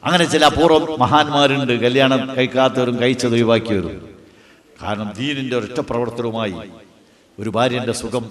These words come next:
ആഗ്രഹിക്കുക, ഒരു സന്താനത്തിന്റെ മുഖം കാണണം എന്ന് ആഗ്രഹമില്ലാത്ത മനുഷ്യന്മാരാരാണ് ഈ ലോകത്തുണ്ടാകുക?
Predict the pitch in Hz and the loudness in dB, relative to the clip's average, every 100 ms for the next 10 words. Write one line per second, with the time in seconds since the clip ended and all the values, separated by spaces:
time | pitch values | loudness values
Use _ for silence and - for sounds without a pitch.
0 | 101 107 110 101 - - _ - 117 131 | -10 -10 -8 -10 -10 -18 _ -10 -6 -4
1 | 135 151 147 147 147 131 117 131 139 123 | 0 0 0 -4 -4 -4 -4 -4 -6 -4
2 | 127 123 123 117 110 120 135 131 123 120 | -6 -4 -6 -4 -4 -4 -6 -6 -4 -4
3 | 120 107 107 131 120 117 110 123 120 117 | -4 -8 -6 -8 -4 -4 -2 -2 -4 -4
4 | 110 117 113 110 110 110 107 104 | -4 -6 -8 -6 -4 -4 -4 -6